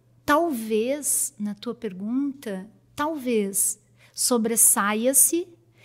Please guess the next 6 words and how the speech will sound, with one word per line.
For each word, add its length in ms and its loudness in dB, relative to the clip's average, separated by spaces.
na 400 4
emergência 960 2
individual, 1080 -2
porque, 1000 4
por 160 4
vezes, 840 4